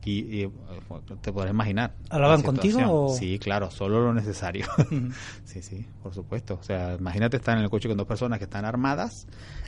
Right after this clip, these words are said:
Speaker 1: y toda la situación que hay allí, que además la incertidumbre de que no sabes qué va a pasar, porque sí sabes por estadística que la mitad terminan muertos. A la mitad se salvan, la mitad terminan muertos. Entonces yo digo, "Va, no quiero cometer ninguna de las razones por las que, no sé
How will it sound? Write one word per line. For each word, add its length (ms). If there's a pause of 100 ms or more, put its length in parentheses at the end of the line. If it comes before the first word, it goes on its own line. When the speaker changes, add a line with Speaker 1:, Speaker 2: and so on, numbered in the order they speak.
(140)
Speaker 1:
y 220
toda 260
la 80
situación 420
que 120
hay 120
allí, 280 (100)
que 280
además 360
la 120
incertidumbre 800
de 180
que 160
no 120
sabes 240
qué 80
va 80
a 40
pasar, 320
porque 280
sí 240
sabes 360
por 160
estadística 580
que 120
la 100
mitad 360
terminan 420
muertos. 560 (720)
A 80
la 80
mitad 220
se 100
salvan, 300
la 80
mitad 180
terminan 320
muertos. 260
Entonces 200
yo 60
digo, 180 (400)
"Va, 160
no 160
quiero 220
cometer 340
ninguna 340
de 80
las 140
razones 400
por 160
las 160
que, 240
no 140
sé 240